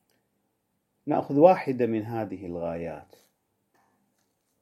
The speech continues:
ونتحدث على، ونجعلها مثال في محل كلامنا، الصلاة. وحينئذ نسأل هذا السؤال:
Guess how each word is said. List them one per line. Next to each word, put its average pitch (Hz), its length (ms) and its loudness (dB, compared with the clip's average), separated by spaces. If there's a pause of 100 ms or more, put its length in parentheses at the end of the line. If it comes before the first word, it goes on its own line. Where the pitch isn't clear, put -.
(560)
ونتحدث 110 1500 -8
على، 110 420 -2 (760)
ونجعلها 98 800 -4
مثال 107 480 -6
في 107 460 -10 (640)
محل 80 400 -10
كلامنا، 69 760 -18 (560)
الصلاة. 107 500 -6 (1200)
وحينئذ 135 880 2 (920)
نسأل 110 340 -4
هذا 95 260 -8
السؤال: - 440 -14